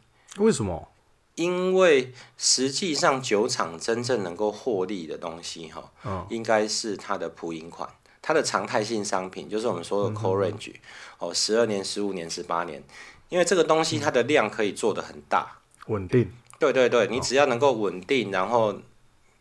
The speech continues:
Speaker 2: 东西在市场上有好的口碑，它的获利其实是比较高的。
Speaker 1: 用量来撑那个获利。
Speaker 2: 对，因为你，你今天做一桶单桶原酒，像我们今天要喝的这瓶哈，这个是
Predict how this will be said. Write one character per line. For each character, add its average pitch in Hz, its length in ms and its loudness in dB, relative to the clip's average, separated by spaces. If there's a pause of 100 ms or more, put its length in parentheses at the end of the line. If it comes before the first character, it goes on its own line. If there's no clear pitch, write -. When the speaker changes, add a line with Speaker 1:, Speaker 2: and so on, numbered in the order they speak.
(100)
Speaker 2:
东 127 180 0
西 127 160 -2
在 123 140 6
市 120 160 -2
场 90 160 -4
上 107 100 -2
有 98 140 4
好 87 180 -2
的 82 120 -4
口 78 180 -8
碑， 85 260 -4 (320)
它 - 120 0
的 143 100 6
获 139 240 4
利 131 100 0
其 110 220 -4
实 98 140 -4
是 95 240 -6
比 - 140 -16
较 95 120 0
高 78 300 -2
的。 71 100 -14 (520)
Speaker 1:
用 120 280 4
量 113 240 4
来 90 160 -2
撑 - 320 -6
那 - 0 -
个 156 100 4
获 92 320 4
利。 82 80 -8
Speaker 2:
对， - 20 -14 (120)
因 196 120 0
为 208 100 4
你， 120 140 2
你 107 200 -4
今 135 140 4
天 156 80 2
做 156 200 4
一 143 40 6
桶 107 180 -4
单 117 220 2
桶 95 160 0
原 90 180 -6
酒， 87 160 -4
像 127 160 2
我 104 60 2
们 92 80 -2
今 107 160 0
天 113 100 0
要 110 140 6
喝 101 200 2
的 95 80 0
这 92 200 -2
瓶 - 280 -14
哈， 82 240 -8 (1040)
这 131 140 0
个 117 160 4
是 101 580 2